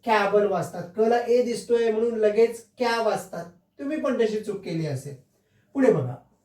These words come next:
सफिक्स दिसतोय? येस, इन,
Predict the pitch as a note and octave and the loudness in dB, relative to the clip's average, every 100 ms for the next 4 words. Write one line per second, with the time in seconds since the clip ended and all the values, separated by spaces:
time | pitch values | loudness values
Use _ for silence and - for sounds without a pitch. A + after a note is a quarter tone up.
0 | _ - A3+ C4+ A#3 C4 C4 C4 B3+ _ | _ -8 -2 0 0 -2 -2 -4 -6 _
1 | _ _ _ _ _ _ _ _ _ _ | _ _ _ _ _ _ _ _ _ _
2 | _ _ _ _ _ _ _ _ _ _ | _ _ _ _ _ _ _ _ _ _
3 | _ _ _ _ _ _ _ _ _ _ | _ _ _ _ _ _ _ _ _ _
4 | _ _ _ _ _ _ _ _ E3 E3+ | _ _ _ _ _ _ _ _ -8 -4
5 | C#3+ B2 - - _ _ _ _ - A#3+ | -4 -4 -10 -20 _ _ _ _ -8 -2
6 | B3+ A#3+ B3 B3 C4 | 0 0 -2 0 0